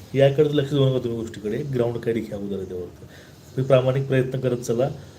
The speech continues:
वयाला वाढ, हा, वयाचा प्रयत्न चालू आहे, तुम्हाला वय वाढवून मिळेल. एन सी, एम एस सी आय टी तुम्हाला परत सुद्धा देता येते ट्रेनिंग, म्हणजे असताना किंवा ट्रेनिंग झाल्यानंतर, टेन्शन घ्यायचं नाही.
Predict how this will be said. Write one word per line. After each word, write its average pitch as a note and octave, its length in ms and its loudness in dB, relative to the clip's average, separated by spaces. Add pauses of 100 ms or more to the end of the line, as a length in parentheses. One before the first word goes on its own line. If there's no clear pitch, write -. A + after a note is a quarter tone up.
(220)
वयाला C#3+ 340 8
वाढ, D3 340 8 (200)
हा, - 260 -4
वयाचा C3+ 520 6
प्रयत्न C#3 460 4
चालू C3 360 6
आहे, C3 340 4
तुम्हाला B2 400 -2 (120)
वय B2+ 180 4
वाढवून B2+ 380 4
मिळेल. A#2+ 320 0 (420)
एन C3+ 140 4
सी, C#3 280 0
एम C#3 140 4
एस D3+ 180 4
सी D#3+ 80 8
आय C#3 120 8
टी D3+ 100 -2
तुम्हाला C#3 340 4
परत C#3 320 2
सुद्धा C#3 200 0
देता C#3 180 4
येते B2+ 260 2
ट्रेनिंग, A#2+ 280 0
म्हणजे A#2 160 0
असताना A#2 240 -4
किंवा C3 120 -2
ट्रेनिंग A#2+ 220 -2
झाल्यानंतर, G#2 360 -6 (100)
टेन्शन A#2 260 -8
घ्यायचं A2+ 260 -6
नाही. G2 160 -10